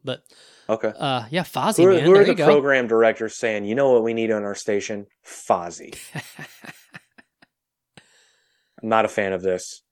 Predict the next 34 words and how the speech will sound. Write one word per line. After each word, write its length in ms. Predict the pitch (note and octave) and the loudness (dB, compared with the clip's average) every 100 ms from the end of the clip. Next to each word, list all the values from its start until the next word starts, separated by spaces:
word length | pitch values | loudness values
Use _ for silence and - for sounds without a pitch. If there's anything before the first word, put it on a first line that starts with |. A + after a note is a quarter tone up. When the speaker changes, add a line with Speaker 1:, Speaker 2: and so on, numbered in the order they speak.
| _ | _
Speaker 1:
Yeah. 260 | B2 A2+ A2 | -8 -8 -8
Speaker 2:
Eddie 200 | - G#2+ | -4 -2
Van 140 | G2 F#2+ | -2 -4
Halen's 360 | G2 G2 G2 | -4 -6 -6
son. 260 | - G2+ G2 _ - | -8 -8 -8 _ -10
Speaker 1:
Yeah. 120 | A2+ | -4
Speaker 2:
Not 120 | G2 | -4
a 20 | |
fan. 220 | F#2 F2+ F2+ _ _ _ _ _ _ _ _ _ _ _ _ _ _ _ _ _ - | -4 -12 -20 _ _ _ _ _ _ _ _ _ _ _ _ _ _ _ _ _ -16
Speaker 1:
Whoa, 480 | C3 A#2 C3 B2 | -10 -4 -4 -4
wha- 200 | A2 A2 | -6 -6
Speaker 2:
Bad 140 | B2 G2+ | -2 0
Omens. 380 | G#2 G#2+ G#2 G#2 | 2 0 -4 -2
Speaker 1:
Oh, 200 | D3+ B2 | 0 2
Speaker 2:
Good 120 | A2+ | 0
for 60 | - | 0
Speaker 1:
okay. 140 | G#2 | 0
I 60 | G2+ | 0
Speaker 2:
them. 80 | G2+ | 0
Speaker 1:
couldn't 160 | G3+ | -2
figure 220 | - G3 F#3 | 0 0 0
out 80 | |
what's 120 | E3 B2+ | 0 -2
going 280 | D#3 D3+ | -2 0
on 180 | C3+ D3+ | -2 -2
with 120 | D3 | -2
that 200 | B2 A#2+ | -4 -6
for 80 | - | -6
a 40 | A#2+ | -10
second. 300 | B2 A#2 A#2 - | -10 -12 -14 -4
I 80 | C#3+ | 0
Speaker 2:
Yeah, 40 | |
Speaker 1:
don't, 100 | G#3+ | 0
Speaker 2:
sorry. 220 | G3+ F#2 | -2 -6